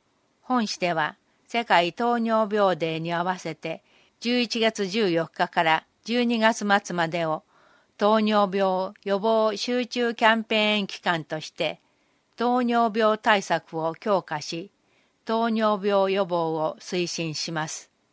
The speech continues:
まずはここから始めよう。自分の血糖値、エイチビーエーワンシーの値を知ろう。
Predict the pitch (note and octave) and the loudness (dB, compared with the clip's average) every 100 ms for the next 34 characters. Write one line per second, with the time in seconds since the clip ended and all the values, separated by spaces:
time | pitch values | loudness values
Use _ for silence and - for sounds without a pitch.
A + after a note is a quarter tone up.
0 | _ _ _ _ _ _ _ _ _ _ | _ _ _ _ _ _ _ _ _ _
1 | _ _ _ _ _ _ - G3+ A#3 F#3+ | _ _ _ _ _ _ -6 -4 -2 -4
2 | D#3+ D#3+ - - _ - F#3 A3+ A3 G#3+ | -4 -2 -4 -8 _ -16 -6 -4 0 0
3 | F#3+ F#3 - - F3+ F#3 F3 E3 D#3+ D3+ | 2 2 0 -6 -6 -6 -6 -6 -6 -6
4 | - - _ _ _ _ _ _ _ _ | -10 -16 _ _ _ _ _ _ _ _
5 | _ _ _ _ _ F#3 G#3 G#3 B3 B3 | _ _ _ _ _ -6 -2 0 0 2
6 | B3 B3 G#3 G#3 - A3+ F#3+ E3 - D#3 | 2 2 2 0 0 0 0 0 -10 -12
7 | - _ _ _ _ _ A3+ B3 A3+ A#3 | -14 _ _ _ _ _ 0 0 0 -4
8 | G3+ G3 E3 - A3 A3+ A#3 A3+ A3 - | 0 0 -2 -2 0 2 2 2 2 0
9 | G#3 F3 D#3+ E3 E3 F3+ G#3 G3+ F#3+ F3+ | 0 0 -2 -4 -4 4 4 6 2 0
10 | - F3 F3 D#3+ C#3 - | -2 -4 -2 -2 -4 -10